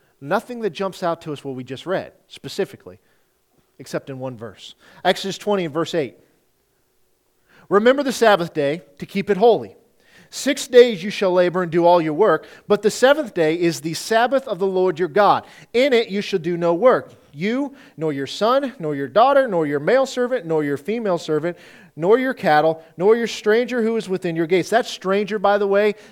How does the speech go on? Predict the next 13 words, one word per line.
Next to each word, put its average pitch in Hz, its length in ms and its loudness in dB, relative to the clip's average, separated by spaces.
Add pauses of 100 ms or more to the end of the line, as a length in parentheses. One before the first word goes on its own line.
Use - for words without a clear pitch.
is 170 160 -4
not 196 220 2
a - 20 -2
stranger 180 380 -4
that 165 160 0
we 160 80 0
don't 160 200 -2
know. 151 120 -2
Remember, 156 420 -2 (160)
that 160 140 -4
comes 190 240 -4
from 170 240 -4
the, 156 240 -2